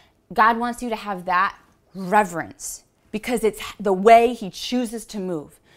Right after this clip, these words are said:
So he wants you to have that honor and reverence. Ah, this is my time to receive from God. This isn't just anybody speaking,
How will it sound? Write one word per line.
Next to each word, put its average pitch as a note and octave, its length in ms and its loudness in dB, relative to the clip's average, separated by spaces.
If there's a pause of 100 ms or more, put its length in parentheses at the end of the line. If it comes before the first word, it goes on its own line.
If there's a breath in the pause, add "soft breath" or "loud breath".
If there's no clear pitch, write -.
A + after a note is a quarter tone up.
(120 soft breath)
So - 160 -2
he A#3+ 80 2
wants C4 320 0
you C4 60 -6
to A3+ 60 0
have G#3 300 -10
that F3+ 220 -6 (360)
honor B3+ 520 -12 (260 soft breath)
and F#3 240 -10
reverence. F3 520 -10 (120)
Ah, G#3 460 -14
this G#3 180 -16
is G#3 140 -16
my G3 140 -16
time F3+ 280 -20
to E3+ 100 -16
receive D#3+ 380 -18
from E3 180 -16
God. D#3 220 -18 (480 soft breath)
This G3 160 -12
isn't A3 240 -10
just G3 320 -10
anybody F#3+ 460 -8
speaking, E3+ 640 -10